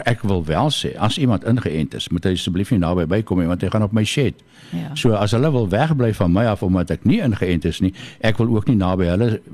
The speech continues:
Speaker 1: wees as hulle wel ingeënt is nie.
Speaker 2: Ja.
Speaker 1: My probleem met inenting is, ons weet nie regtig wat bevat daardie entstowwe nie.
Speaker 2: Mm.
Speaker 1: En of dit wel effektief is nie. Ons moet onthou dat die entstowwe beskikbaar in Suid-Afrika,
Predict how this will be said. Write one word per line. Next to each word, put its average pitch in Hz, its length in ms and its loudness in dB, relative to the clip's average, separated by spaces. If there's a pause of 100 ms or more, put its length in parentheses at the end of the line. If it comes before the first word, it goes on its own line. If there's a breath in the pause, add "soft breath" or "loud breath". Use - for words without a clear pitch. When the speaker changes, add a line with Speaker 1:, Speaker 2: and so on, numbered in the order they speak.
Speaker 1:
wees 85 300 0 (240 loud breath)
as 104 200 0
hulle 87 200 2
wel 85 280 0
ingeënt 78 480 -2
is 107 220 -2
nie. 64 140 -8 (200 loud breath)
Speaker 2:
Ja. 147 240 -4
Speaker 1:
My 147 120 4
probleem 165 560 2
met 107 320 2
inenting 98 540 2
is, 82 160 -2
ons 135 260 2
weet 101 240 2
nie 170 140 4
regtig 90 420 0 (160)
wat - 260 0 (260 soft breath)
bevat - 500 0 (160)
daardie 85 300 0
entstowwe 73 540 -2
nie. 65 200 -6
Speaker 2:
Mm. - 80 -10 (140 loud breath)
Speaker 1:
En 113 180 4
of 170 180 0
dit 98 160 0
wel 87 180 0
effektief 92 480 0
is 101 140 0
nie. 101 80 2
Ons 123 140 2
moet 202 140 0
onthou 117 380 2 (280 loud breath)
dat 104 100 2
die 127 100 2
entstowwe 160 500 2
beskikbaar 120 600 0
in 92 100 2
Suid-Afrika, 107 800 -2